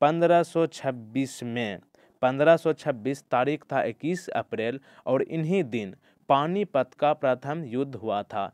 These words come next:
जिनमें कि बाबर की जीत हुई थी और इन्हीं जीत के साथ दिल्ली सल्तनत का अंत हो गया था और उनके बाद मुगल वंश का साम्राज्य स्थापित हो गया था। तो ध्यान में रखना है, मोस्ट इंपॉर्टेंट है, दिल्ली सल्तनत का राजकाल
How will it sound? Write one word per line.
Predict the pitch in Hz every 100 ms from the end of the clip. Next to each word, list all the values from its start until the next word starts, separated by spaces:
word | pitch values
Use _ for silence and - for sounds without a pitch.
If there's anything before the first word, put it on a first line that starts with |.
| _ _
जिनमें | 117 139 156 156
कि | - 139
बाबर | 120 123 139 143
की | - 110
जीत | 101 127 139
हुई | 156 175
थी | 175 120 131 _ _
और | 151 -
इन्हीं | 151 143 185
जीत | 131 147 143
के | -
साथ | 127 101 92 - _ _ 110
दिल्ली | 113 156 160 185
सल्तनत | 180 131 120 120 117 -
का | 165 147 -
अंत | 123 123 -
हो | 107
गया | 104 107
था | 104 104 92 - _
और | - 139
उनके | 143 131 120
बाद | 110 123 165 180 _ -
मुगल | 120 120 131
वंश | 113 113 -
का | 131
साम्राज्य | 135 113 110 117 151 - _ 107
स्थापित | - 107 107 156 170
हो | 95 110
गया | 104 107 104
था। | 110 101 - _
तो | -
ध्यान | 110 113 123
में | 151
रखना | 147 147 147
है, | 156
मोस्ट | 147 123 135 143
इंपॉर्टेंट | 135 139 127 135 120
है, | 151 175 _ -
दिल्ली | 104 131 143 190
सल्तनत | - 139 135 135 -
का | 127
राजकाल | 123 139 139 - 117